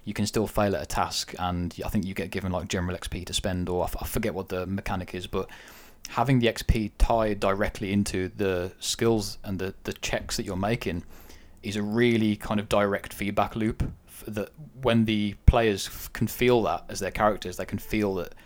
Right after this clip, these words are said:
it has this direct impact on the X P based on what actions they're taking. It really grounds the game in, in the world, and it really gives the players this sense of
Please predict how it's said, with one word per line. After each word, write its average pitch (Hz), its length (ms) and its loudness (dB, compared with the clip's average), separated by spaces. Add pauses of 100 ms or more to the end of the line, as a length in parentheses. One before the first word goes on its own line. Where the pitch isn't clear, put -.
(440)
it - 80 -10
has 104 220 -4
this 101 100 -6
direct 101 320 0
impact 104 480 -2
on 87 320 -4
the 104 160 -4
X - 140 -8
P 95 220 0
based 90 280 -4
on 90 60 -6
what 82 120 -4
actions 104 300 0
they're 95 100 -2
taking. - 460 -4 (480)
It 80 120 -10
really 101 240 -2
grounds 90 560 0
the 98 80 -6
game 90 380 -4
in, 85 260 -6
in 95 140 -2
the 92 80 -2
world, 90 380 -2
and 87 80 -4
it 76 60 -10
really 95 260 -8
gives 95 220 -6
the 101 60 -6
players 92 380 -2
this 92 100 -10
sense - 400 -6
of 87 260 -12